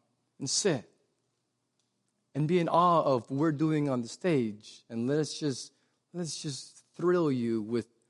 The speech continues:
worship gatherings, but make sure you come back." And it's like, wait a second,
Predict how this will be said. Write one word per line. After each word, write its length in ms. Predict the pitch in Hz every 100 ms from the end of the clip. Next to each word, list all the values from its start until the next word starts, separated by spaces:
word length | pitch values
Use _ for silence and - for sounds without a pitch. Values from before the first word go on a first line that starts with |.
| _ -
worship 440 | 180 - 135 117
gatherings, 680 | 131 123 117 110 104 104 107
but 280 | 98 110 101 _ _ -
make 120 | 113
sure 120 | 160
you 60 | 180
come 180 | 247
back." 340 | 247 320 - - _ _ _ _ _ _ _ _ _
And 100 | 151 170
it's 120 | -
like, 220 | 175 170
wait 220 | 202 277
a 80 | 160
second, 580 | - 127 131 196 190